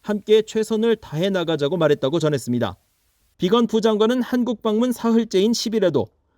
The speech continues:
북한 등 한반도 안보 관련 현안을 담당하는 한국 측 관계자들과 잇따라 만나 현안을 논의할 예정입니다.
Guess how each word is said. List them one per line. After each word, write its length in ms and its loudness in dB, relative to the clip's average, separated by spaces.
북한 320 2
등 200 4
한반도 640 0
안보 360 2
관련 320 0
현안을 440 -2
담당하는 600 -2
한국 460 -4
측 160 0
관계자들과 760 0
잇따라 380 0
만나 320 -2
현안을 480 2
논의할 340 2
예정입니다. 560 0